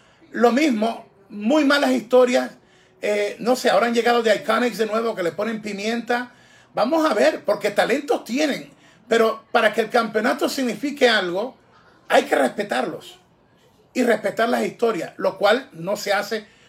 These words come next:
no con el campeonato en pareja, con cualquiera de los campeonatos. Pésimo el trabajo. Top fan, Joseph Núñez. Hugo, ¿por qué este comentarista Jim Cornette critica e insulta a Becky Lynch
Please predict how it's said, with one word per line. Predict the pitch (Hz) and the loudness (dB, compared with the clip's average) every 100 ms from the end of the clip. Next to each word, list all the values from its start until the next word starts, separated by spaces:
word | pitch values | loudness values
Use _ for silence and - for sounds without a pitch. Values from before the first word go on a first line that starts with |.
| _ | _
no | 175 254 294 | -2 0 4
con | 320 | 4
el | 311 | 4
campeonato | 269 240 269 269 | 2 2 2 2
en | 220 | 2
pareja, | 233 214 190 | 2 2 2
con | 226 220 | 0 0
cualquiera | 247 220 294 294 | -2 -2 -2 2
de | 269 | 2
los | 240 | 2
campeonatos. | 226 - 208 202 170 139 - _ - | 0 0 -2 -2 -4 -8 -10 _ -6
Pésimo | 269 269 240 214 202 | -2 0 0 0 0
el | |
trabajo. | 180 180 165 160 | 2 2 2 0
Top | 233 247 - _ - | 0 0 -6 _ -4
fan, | 233 233 147 - - 143 | -2 -2 -4 -14 -20 -2
Joseph | 220 254 262 208 | 2 2 2 0
Núñez. | 247 233 185 226 | 0 0 -2 -2
Hugo, | 254 233 - | 0 0 0
¿por | - | -4
qué | 240 254 233 | 0 0 0
este | 214 240 | -4 -4
comentarista | 220 208 185 220 214 214 - - _ | -4 -4 -4 -4 -2 -6 -6 -20 _
Jim | - 240 | -6 -4
Cornette | 226 220 226 226 | 0 2 0 -2
critica | 202 196 233 220 240 196 | -8 -8 -8 -2 0 0
e | |
insulta | 175 - 233 226 214 185 | -4 -4 -4 -2 -2 -2
a | |
Becky | 160 214 214 | -2 -4 -4
Lynch | 196 214 214 | -4 -4 -6